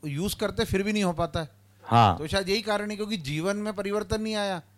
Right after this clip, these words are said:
Speaker 2: हाँ।
Speaker 1: ब्रेन में परिवर्तन करने की
Speaker 2: वही,
Speaker 1: कोशिश
Speaker 2: वही।
Speaker 1: कर रहे हैं।
Speaker 2: देखो, बहुत बादाम खाने के बाद आदमी बहुत स्वस्थ हो गया, तो क्या काम किया? ज़्यादा कर पाएगा,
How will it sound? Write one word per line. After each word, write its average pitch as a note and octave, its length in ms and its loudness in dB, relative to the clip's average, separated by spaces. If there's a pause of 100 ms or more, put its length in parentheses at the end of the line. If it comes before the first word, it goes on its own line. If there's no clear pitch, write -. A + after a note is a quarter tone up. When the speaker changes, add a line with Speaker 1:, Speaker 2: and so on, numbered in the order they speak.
(240)
Speaker 2:
हाँ। A2 460 6
Speaker 1:
ब्रेन D#3+ 220 2
में F#3+ 140 -6
परिवर्तन G3 480 -2
करने G3 280 -6
की E3 60 2
Speaker 2:
वही, G3 80 6
Speaker 1:
कोशिश F3+ 120 8
Speaker 2:
वही। A2+ 60 6
Speaker 1:
कर F#2 120 -4
रहे A#2+ 100 2
हैं। B2 80 4
Speaker 2:
देखो, D#3+ 140 6
बहुत C#3+ 280 6
बादाम D3 320 6
खाने D3 260 4
के D3 80 4
बाद C#3+ 200 6
आदमी C#3 400 4
बहुत A#2+ 260 2
स्वस्थ C3+ 300 0
हो B2+ 100 4
गया, B2+ 140 4
तो C#3 120 0
क्या D#3 260 6
काम D#3 260 6
किया? C#3 280 2 (2000)
ज़्यादा C3 260 6
कर D3 160 2
पाएगा, B2 360 -2